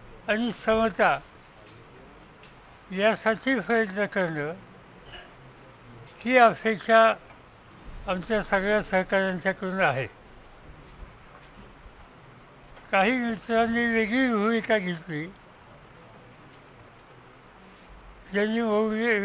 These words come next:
वेगळी भूमिका घेतली, त्यांनी महाराष्ट्रामध्ये कार्यकर्त्यांच्या पाठिंब्यानं महाराष्ट्रात अनेक वर्ष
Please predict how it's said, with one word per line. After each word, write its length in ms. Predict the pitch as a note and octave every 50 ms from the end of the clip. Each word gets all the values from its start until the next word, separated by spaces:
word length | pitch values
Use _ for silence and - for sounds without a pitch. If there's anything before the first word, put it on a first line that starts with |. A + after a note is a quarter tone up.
| G3 G3 G3 G3 G3 F#3
वेगळी 480 | F#3+ G3 G3+ G3+ F#3+ A#3 B3 A#3+ A#3 A3
भूमिका 480 | G3+ F#3+ G3+ G#3+ A3 G#3+ - A#3+ A3+
घेतली, 540 | G#3+ F#3+ F#3 F3+ E3+ - A#3 G#3+ E3+ C#3+ D3 - - - - - - - - - - - - - - - - - F3+ F3 E3+ - - - - - - - - D3+ - - - - - - - - -
त्यांनी 240 | - G3+ G#3 G#3+ G#3+
महाराष्ट्रामध्ये 1200 | A3 A3 G#3 F#3+ F3+ G#3+ A3+ G#3+ A3 G#3 F#3+ - - A3 G#3+ G#3 G#3+ G3+ G#3 A3 A3+ A3+ A3 G3+ F3+ - - - - - - - - - - - - - - - - - - - - - - - - - - - - - - - - - - - - - -
कार्यकर्त्यांच्या 920 | - F#3 F#3 F#3 G3+ A3 - - G#3+ G#3 F3+ - A3+ G#3+ G3+ F3+ - A3+ G#3+
पाठिंब्यानं 800 | F3 D3 G3 G#3 - - A#3+ B3 A#3+ A3+ G#3 G#3+ G#3 A3 A3 A3
महाराष्ट्रात 680 | G#3 F#3+ F3 G3 A3 G#3+ G#3 G3 - - - G3+ G#3 A3 - - - - - - - - - - - - -
अनेक 400 | - F3+ G3 G#3 A#3 B3 A#3+ -
वर्ष 260 | A3 G3+ F#3 - -